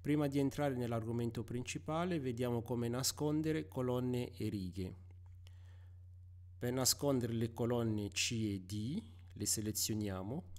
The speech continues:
clic destro del mouse, nascondi. Appaiono in posizione del separatore due linee verticali che segnalano che ci sono delle colonne nascoste.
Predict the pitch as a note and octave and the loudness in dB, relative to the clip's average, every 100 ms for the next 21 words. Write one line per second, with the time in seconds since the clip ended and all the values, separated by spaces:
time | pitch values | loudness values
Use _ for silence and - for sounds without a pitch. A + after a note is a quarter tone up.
0 | - - - - - - - - - A2+ | -12 -14 -16 -16 -16 -16 -16 -16 -8 -2
1 | A2 G#2+ G2+ - G2+ G#2 A#2 G#2 G2 G#2+ | 0 2 2 0 0 0 2 2 0 -2
2 | - - - - - - - - - - | -4 -6 -8 -16 -16 -16 -16 -16 -16 -16
3 | - - - - - - - - - - | -16 -16 -16 -16 -16 -16 -16 -16 -16 -16
4 | - - - - C#3 C3 - G2+ G2 G2+ | -16 -16 -14 0 4 4 2 0 -2 -2
5 | G#2 - - - - - - - - - | -4 -6 -16 -16 -16 -16 -16 -16 -16 -16
6 | - - - - - - A#2+ A2+ B2+ B2 | -16 -16 -16 -16 -16 -2 0 4 6 6
7 | A#2 A2+ A2+ A2 A2+ A2+ A2+ - A#2 A2+ | 6 6 4 2 2 0 2 2 4 4
8 | G#2 - A2 A#2 C3 C#3+ B2+ A2+ A#2 B2+ | 4 2 0 2 2 4 2 4 4 2
9 | - - A2 A#2+ A#2+ A#2 A#2 A#2 A2+ G#2+ | 0 -8 -4 0 4 6 6 4 4 4
10 | G#2 F#2+ F#2+ D3+ - A#2 A#2 A#2 A#2 - | 2 0 0 -2 0 0 2 0 0 0
11 | A2+ A2 A2 A2+ A2 A2+ A2+ - - - | 2 2 2 2 2 2 -2 -8 -16 -16
12 | - A2+ G#2 - G#2+ G#2 G2+ F#2 G#2 G2+ | -6 -4 0 0 2 0 -2 -2 -2 -2
13 | G2 F#2+ - G2 - - - | -2 -2 -2 -6 -6 -8 -8